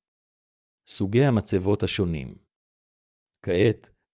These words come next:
נציג בפניכם סוגי מצבות מרכזיים וטווח מחירים עבור כל סוג של מצבה. מצבת שיש טורקי. שיש טורקי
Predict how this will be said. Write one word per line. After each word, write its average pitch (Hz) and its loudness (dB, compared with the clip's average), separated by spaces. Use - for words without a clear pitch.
נציג 117 0
בפניכם 107 0
סוגי 113 0
מצבות 117 0
מרכזיים 113 0
וטווח 117 0
מחירים 120 -2
עבור 113 0
כל 117 2
סוג 139 -2
של 127 0
מצבה. 87 -2
מצבת 120 4
שיש 104 2
טורקי. 90 -4
שיש 104 0
טורקי 107 -4